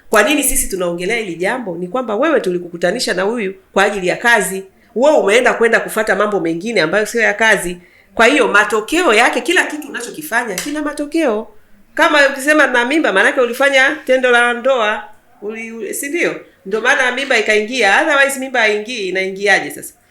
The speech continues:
Kwa hiyo umeenda ukaona kuna mwanaume ni huyu, ni bosi wangu, lakini ukavuka kwenye mipaka ya ubosi. Ukasema, "Pia naweza kuingia naye kwenye mahusiano." Je, huyu mwanaume ni mwanaume wa namna gani?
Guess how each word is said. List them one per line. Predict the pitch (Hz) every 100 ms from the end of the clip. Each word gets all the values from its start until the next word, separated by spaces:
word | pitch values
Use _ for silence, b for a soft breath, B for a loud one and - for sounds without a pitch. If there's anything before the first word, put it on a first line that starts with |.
| b b
Kwa | 214
hiyo | 277 302
umeenda | - 226 220 254 403 339
ukaona | 233 196 190 185 160
kuna | 151 - 165
mwanaume | 170 175 196 269 302 277
ni | 170
huyu, | 170 180 156
ni | 165
bosi | 180 180 180
wangu, | 175 175 156
lakini | 175 - 302
ukavuka | 254 208 202 202 202 - 202 277 349 208
kwenye | 185 180
mipaka | 175 165 208 180
ya | 156
ubosi. | 147 156 151 151 -
Ukasema, | - 165 196 196 190 B -
"Pia | - 339
naweza | 202 185 202
kuingia | 190 165 160
naye | 160 175
kwenye | 160
mahusiano." | 156 156 151 240 220 156 147 B
Je, | 185 190 156
huyu | 202 208
mwanaume | 165 147 156 214 226 - -
ni | 160
mwanaume | 151 160 185
wa | 147
namna | 139 131
gani? | 135 170 254